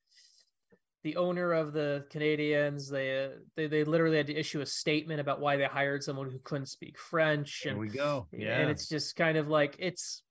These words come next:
Speaker 1: I mean, the same thing happened when, uh, when Suzuki was named the captain there. Suzuki doesn't speak a lot of French. He knows a little bit. And it was the whole, there was,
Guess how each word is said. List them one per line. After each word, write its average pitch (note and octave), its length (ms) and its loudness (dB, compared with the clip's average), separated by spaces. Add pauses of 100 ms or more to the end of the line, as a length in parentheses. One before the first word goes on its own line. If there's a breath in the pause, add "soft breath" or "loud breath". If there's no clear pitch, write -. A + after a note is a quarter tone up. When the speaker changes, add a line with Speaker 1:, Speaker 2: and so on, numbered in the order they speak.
(420 loud breath)
Speaker 1:
I A3+ 40 0
mean, A3+ 100 2
the G#3 80 0
same A#3 240 2
thing A3 160 0
happened A3 340 2
when, F3+ 300 0
uh, E3 240 0
when E3+ 180 -4
Suzuki F3 540 -2
was E3 180 -4
named E3 220 -2
the D3 80 2
captain F3 400 0
there. C3+ 140 -2
Suzuki D3+ 800 -2 (460)
doesn't D3+ 220 -2
speak C#3+ 340 -8 (480)
a C#3+ 60 -8
lot C#3 220 2
of B2+ 80 -6
French. C3+ 300 -6
He D#3 80 -10
knows C3+ 120 -6
a B2+ 60 -6
little C#3+ 380 0
bit. C3 320 -4
And D3 120 0
it C#3+ 80 0
was D3 120 -4
the D3+ 100 -2
whole, E3 340 2
there D#3+ 140 0
was, D#3+ 340 -6